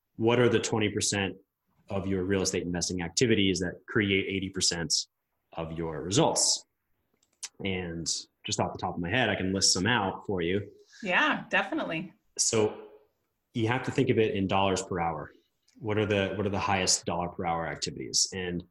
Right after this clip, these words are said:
Speaker 1: when you, when you make this list, you end up with a list of stuff that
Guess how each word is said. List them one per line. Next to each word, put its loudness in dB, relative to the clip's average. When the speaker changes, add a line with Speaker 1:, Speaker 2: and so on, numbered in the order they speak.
Speaker 1:
when 2
you, 2
when 2
you 4
make 2
this 0
list, 2
you 0
end 2
up 0
with 0
a 2
list 2
of -4
stuff 0
that 2